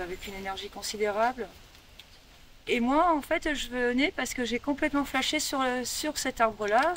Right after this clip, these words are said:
derrière, le cerisier. Et du coup, j'ai fait une série autour du cerisier.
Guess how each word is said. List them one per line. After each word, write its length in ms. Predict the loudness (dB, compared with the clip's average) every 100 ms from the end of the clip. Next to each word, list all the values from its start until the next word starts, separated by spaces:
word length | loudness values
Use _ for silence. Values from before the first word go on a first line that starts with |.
| -2
derrière, 460 | -2 0 2 2
le 100 | 0
cerisier. 560 | -2 0 0 0 0 -2 -6 -20 -20 -20 -20 -20 -20 -20 -20 -10
Et 80 | -4
du 140 | -2 0
coup, 160 | 0
j'ai 120 | 2
fait 200 | 0 2
une 100 | 2
série 420 | 2 2 2 0 -4 -10 -8
autour 220 | -6 -4
du 80 | -4
cerisier. 480 | -2 0 -2 -6